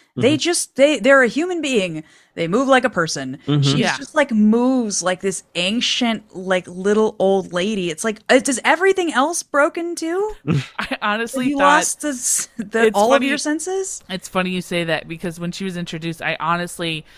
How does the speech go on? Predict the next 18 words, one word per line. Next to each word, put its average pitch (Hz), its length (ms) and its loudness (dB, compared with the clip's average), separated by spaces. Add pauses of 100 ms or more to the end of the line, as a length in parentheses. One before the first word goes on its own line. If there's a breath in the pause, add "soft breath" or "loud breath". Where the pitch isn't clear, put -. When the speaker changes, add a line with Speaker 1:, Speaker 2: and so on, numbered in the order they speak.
(200 soft breath)
Speaker 3:
'cause 226 120 -8
the 262 80 -2
first 453 260 0
time 277 160 0
you 202 80 -4
see 349 200 -2
her, 220 80 2
she's 202 260 -8
walking 202 440 2
in 170 140 -4
a 151 100 -4
funeral. 226 540 -4
She's 190 180 -12
walking 202 260 0
down 180 140 2
a 165 60 6
Speaker 2:
Mm-hmm. 160 100 4
Speaker 3:
funeral. 156 360 2